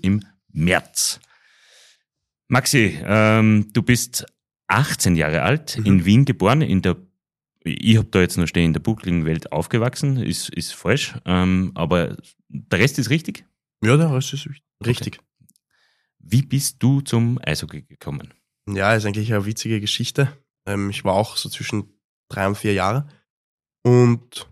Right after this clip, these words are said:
Speaker 2: ja, meiner Familie war es immer wichtig, dass ich zum Eislaufkurs gehe oder das ein bisschen lerne. Und in Wien gibt's ja die drei Eisflächen. Ich glaub, damals waren's überhaupt noch zwei. Und ja, genau, in der Trainingshalle eben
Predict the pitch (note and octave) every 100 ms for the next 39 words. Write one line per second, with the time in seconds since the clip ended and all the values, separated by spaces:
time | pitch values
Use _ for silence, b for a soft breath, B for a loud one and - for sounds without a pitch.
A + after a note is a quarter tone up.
0 | _ G#2 G#2+ G2+ G#2+ A2+ B2+ A#2 C#3 C#3
1 | C3+ - B2 A2 A2 G#2 - _ _ _
2 | _ _ - G2 G2+ A2 C#3+ - D3 C#3+
3 | D3 D3+ B2+ G2 G#2 G2+ A2 G2 F#2+ A#2
4 | C#3+ B B _ _ _ _ A2+ G#2+ A2
5 | G#2 A#2 A#2+ - A2 G#2+ - G#2 G2+ G2+
6 | - C3 B2 C#3 - _ _ _ _ _
7 | - _ _ _ - - A2+ G2+ G2+ G2+
8 | G2 G#2+ A2+ - A2+ - - G#2 A#2 -
9 | _ _ _ _ _ _ _ _ - A2
10 | G#2+ G#2 A2 A2+ A2+ G2 G2 G2 A2 A#2+
11 | B2 - A#2+ A#2+ G#2 A#2